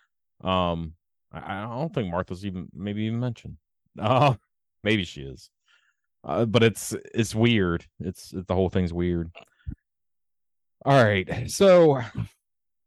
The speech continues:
this could be surprising to people. So let's, let's, let's move on to Superman four real quick. It has a ten percent and a sixteen percent, um, respectively, critical audience scores on Rotten Tomatoes. So it is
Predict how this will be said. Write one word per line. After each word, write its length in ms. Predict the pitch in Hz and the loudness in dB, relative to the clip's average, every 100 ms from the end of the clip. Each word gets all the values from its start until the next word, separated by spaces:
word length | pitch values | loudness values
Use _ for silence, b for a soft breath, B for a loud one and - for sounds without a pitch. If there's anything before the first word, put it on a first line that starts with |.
| _ _ _ _ _ _ _ _ _ _ _ _ _ _ _ | _ _ _ _ _ _ _ _ _ _ _ _ _ _ _
this 180 | 147 151 | -6 -4
could 240 | 110 104 | -4 -8
be 160 | 78 73 | -8 -14
surprising 540 | - - 65 62 - | -16 -12 -10 -10 -14
to 100 | - | -18
people. 340 | - - - 95 | -16 -18 -14 -8
So 360 | - 135 135 | 0 2 2
let's, 260 | 123 226 - | 0 -4 -4
let's, 300 | 165 226 - 139 | -4 -4 -4 -6
let's 180 | 151 | -4
move 180 | 107 90 | -4 -6
on 140 | 78 71 | -8 -10
to 40 | |
Superman 400 | - - 73 67 | -16 -16 -16 -16
four 280 | - 76 67 | -12 -12 -8
real 240 | 73 73 | -6 -8
quick. 300 | - 92 87 | -4 -4 0
It 60 | 165 | 4
has 160 | 117 | 2
a 120 | 87 76 | 0 -10
ten 240 | - 95 90 | -6 -4 -4
percent 500 | 90 82 92 85 85 | -8 -6 -6 -6 -8
and 160 | 85 | -10
a 60 | 82 | -10
sixteen 560 | - - - - 87 80 | -10 -14 -10 -4 -4 -4
percent, 560 | - 78 87 82 80 _ _ | -8 -6 -6 -6 -8 _ _
um, 600 | 90 90 85 82 82 82 - _ _ - | -4 -4 -2 -4 -6 -10 -12 _ _ -8
respectively, 880 | 101 - 87 82 80 87 87 85 76 | -6 -2 -2 -4 -6 -6 -4 -6 -8
critical 380 | 95 85 87 | -8 -6 -4
audience 520 | 90 80 85 87 87 - | -4 -2 -2 -4 -8 -12
scores 420 | - 92 90 87 | -8 -6 -4 -4
on 160 | 90 | -4
Rotten 200 | 90 92 | -4 -6
Tomatoes. 560 | 87 92 90 92 90 87 | -6 -6 -6 -4 -6 -6
So 280 | 98 90 95 | -6 -2 -2
it 80 | 98 | -4
is 240 | 85 | -6